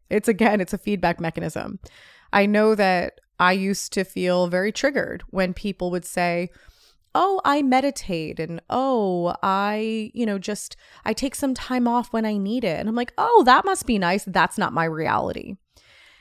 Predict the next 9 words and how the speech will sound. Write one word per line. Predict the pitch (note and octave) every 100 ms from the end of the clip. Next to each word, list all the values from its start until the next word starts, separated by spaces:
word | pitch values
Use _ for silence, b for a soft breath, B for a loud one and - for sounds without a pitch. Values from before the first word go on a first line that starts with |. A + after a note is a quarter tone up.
| b -
And | B3 B3 -
it, | A#3+ - _ -
at | - -
that | B3
time, | A#3 G3+ A3+
it | G#3
wasn't | G3+ F#3+ F#3 A3+ - -
my | G3 F3+
reality, | F3+ E3 D#3+ E3 G#3+